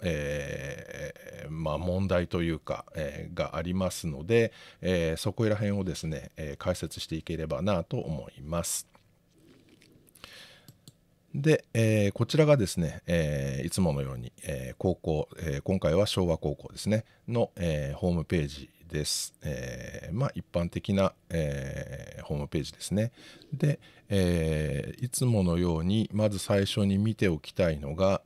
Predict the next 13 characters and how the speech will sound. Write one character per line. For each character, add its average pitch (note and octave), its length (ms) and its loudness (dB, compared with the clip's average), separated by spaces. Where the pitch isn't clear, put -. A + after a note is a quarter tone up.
え D2 320 -2
ー、 - 20 -12
募 F2 120 -2
集 C#3 200 2
要 C#3+ 160 6
項 - 200 -6
で - 80 -16
す - 120 -6
ね。 F3 200 2
で、 G#2+ 240 2
こ G#2+ 140 0
れ、 A#2 100 6
へ-、 B2 340 4